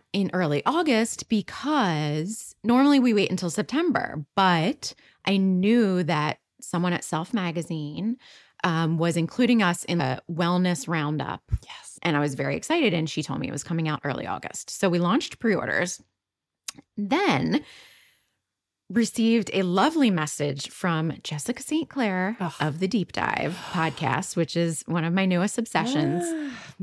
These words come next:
Speaker 1: I had
Speaker 2: mine
Speaker 1: sent,
Speaker 2: too.
Speaker 1: I had sent her some planners. She was very receptive and, um, you know, kindly gave me an address to ship some planners to. And she messaged me and said, "I love these. We are going to talk about them on the podcast."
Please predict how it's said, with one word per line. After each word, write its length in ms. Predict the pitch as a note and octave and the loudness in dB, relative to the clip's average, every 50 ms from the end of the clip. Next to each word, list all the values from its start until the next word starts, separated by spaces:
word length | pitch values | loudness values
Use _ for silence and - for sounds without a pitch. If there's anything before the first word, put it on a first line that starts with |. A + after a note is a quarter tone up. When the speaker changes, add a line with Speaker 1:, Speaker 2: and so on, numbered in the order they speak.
| F3 E3+ D3+ | -4 -2 2
Speaker 1:
I 140 | - D3+ | 2 2
had 160 | - - G3 F#3+ | 4 4 4 2
Speaker 2:
mine 40 | F#3+ | 2
Speaker 1:
sent, 260 | - - C#4+ D#4 F#4 | 2 2 2 4 4
Speaker 2:
too. 240 | E4 D#4 D#4 D#4 D#4 | 2 2 2 2 2
Speaker 1:
I 60 | G#3 G#3+ A3 | 2 4 4
had 140 | B3+ D4 C#4+ | 2 2 0
sent 200 | - D#4+ F4 D4 D4 | -2 -2 -2 -2 -2
her 120 | E4+ E4+ | -4 -4
some 220 | - - D#4+ C#4 | -2 -2 -2 0
planners. 500 | - - G#3 G3 F#3 F3 F3 F#3 A3 A#3 | 0 0 0 0 0 2 2 0 0 -2
She 100 | - - | -2 -2
was 160 | G3 F#3+ D#3 E3+ | -2 -2 -2 0
very 200 | F#3 F3+ F3+ F#3+ | 0 0 2 2
receptive 640 | G3+ A3+ A3+ - G#3 G3+ - - G3+ G3+ G3+ F#3+ E3+ | 0 0 0 0 0 0 0 0 0 2 2 2 0
and, 360 | G3 F#3 F3+ F3+ F3 F3 - - _ _ - | 0 0 0 0 0 -2 -4 -6 _ _ -2
um, 460 | D3 D3+ D#3 D#3+ D#3+ C#3+ D3 C#3 - - | -2 0 0 0 0 0 -2 -4 -4 -4
you 140 | E3+ E3+ | -4 -2
know, 220 | D#3 D3+ D3+ D3 D#3 | -2 -2 -2 -4 -6
kindly 400 | - - F3+ E3 E3 F3+ F#3 F#3 | -6 -4 -4 -2 -2 -2 -2 -2
gave 180 | F3 F#3+ F3+ F3+ | -2 -2 -2 -2
me 80 | G3+ | -2
an 80 | F#3+ F#3 | -2 -2
address 340 | - D3+ E3 E3 F3+ F3+ - | -2 -2 0 0 0 -2 -2
to 120 | - - F3 | -4 -6 -6
ship 280 | - - - D#3 - | -4 -4 -4 -4 0
some 120 | - A3+ A3+ | 0 0 0
planners 400 | - A3+ G#3+ F#3+ F#3 F#3+ F3+ - | 2 2 2 2 2 0 -2 -2
to. 280 | - G#3 F#3+ F#3 F#3 F3+ - - - - - - - - - | -2 0 0 2 0 -2 -4 -12 -20 -20 -20 -20 -20 -8 -4
And 100 | - F#3 | -2 -2
she 300 | - - - - A#3+ B3+ | -2 -2 2 4 6 6
messaged 560 | C#4+ C4 G#3+ G#3 - - G3+ F#3 C#3+ - - | 8 6 4 2 0 -2 -2 -2 -2 -4 -4
me 320 | E3+ E3+ D#3+ D#3 D#3 D#3 - | -2 0 0 0 0 0 -2
and 160 | - E3 F3 | -2 -4 -4
said, 320 | - - F3 D3+ C#3 C#3 C3+ - | -2 -2 -2 -2 -2 -4 -6 -6
"I 80 | - C#3+ | -6 -2
love 300 | D3 E3+ G3 A#3 A3+ A3+ | 0 2 2 2 2 2
these. 600 | A3+ A#3+ A#3 A3 A3 A3 A3 A3 A3 G#3+ - - - - - _ _ _ _ _ - | 0 2 2 2 2 2 2 2 0 -2 -4 -10 -16 -20 -20 _ _ _ _ _ -8
We 240 | D#3+ F3+ F#3 F3+ F3 | -4 -2 0 2 2
are 80 | E3+ | 2
going 220 | D#3 E3 D#3 E3+ - | 0 0 -2 0 0
to 80 | - - | 0 0
talk 180 | F3 D#3+ E3+ | 0 0 -2
about 240 | C#3 C3 C#3 D3 - | -2 -4 -4 -4 -4
them 140 | - C3+ C3+ | -6 -4 -4
on 140 | - C3 C3 | -2 -2 -4
the 40 | C#3 | -4
podcast." 920 | - - G#3 G#3+ G#3 F3+ - G3 G3 F#3 F3+ F3+ F3 F3+ F3 - - - | -4 -2 0 0 0 0 -2 -4 -2 0 0 0 0 0 -2 -4 -10 -16